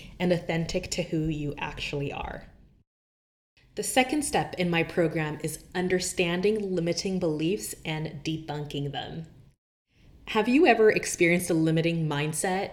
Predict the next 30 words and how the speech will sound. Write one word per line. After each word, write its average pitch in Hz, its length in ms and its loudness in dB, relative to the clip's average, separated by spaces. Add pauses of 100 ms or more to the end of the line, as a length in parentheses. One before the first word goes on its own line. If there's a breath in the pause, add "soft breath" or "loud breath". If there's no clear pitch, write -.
(180)
or 160 180 -2
had 151 360 -4
your 156 200 2 (120)
inner 170 240 2
critic 170 400 2
stop - 400 -2
you 180 80 2
from 165 240 0
doing 151 300 2
something 156 400 -4
important? 156 800 -2 (1400)
For 220 120 10
example, 190 760 4
voices 180 340 2
you 170 80 -2
might 160 220 0
hear 165 380 2
are, 147 420 -2 (460)
"Don't 180 180 0
even 170 260 -2
think 196 260 4
about 185 220 6
applying 180 420 0
to 185 120 -2
this 180 200 -2
school, 180 480 6
you'll 143 160 2
never 147 360 2
get 170 200 6
in. 160 520 4